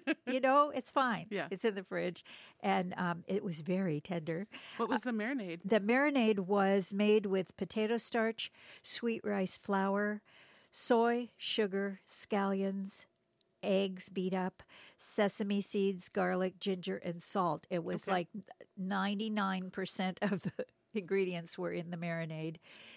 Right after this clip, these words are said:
Speaker 1: It's very thick because
Speaker 2: Okay.
Speaker 1: of the starch, and you coat everything and, uh, leave it to, uh, leave it overnight, ideally,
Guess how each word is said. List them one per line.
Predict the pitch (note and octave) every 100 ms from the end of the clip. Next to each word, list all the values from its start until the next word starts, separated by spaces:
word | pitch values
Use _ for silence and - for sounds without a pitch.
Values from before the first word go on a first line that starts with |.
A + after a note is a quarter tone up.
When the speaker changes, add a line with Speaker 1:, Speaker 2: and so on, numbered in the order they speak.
| - - -
Speaker 1:
It's | F3+ -
very | F#3+ F#3+ G#3
thick | - - - F3 F3+ -
because | F3+ F3 F3+ F3
Speaker 2:
Okay. | F3
Speaker 1:
of | E3
the |
starch, | F3 - E3+ D#3 D#3 - - - - - - -
and | F#3 F3 F3
you | E3
coat | - G3 F#3+
everything | F#3+ F3+ F3+ F#3+ F#3 F3+ F3+ -
and, | F3+ E3 E3 E3 -
uh, | E3 E3
leave | E3+ F3
it | G3 _ _ _
to, | - F3 E3+ E3+ E3+ - _ _ -
uh, | F3 F3
leave | F#3+ F#3
it |
overnight, | F#3 F3+ F3+ F3 F3+ - _ -
ideally, | E3+ E3+ E3 D#3+ D#3+ E3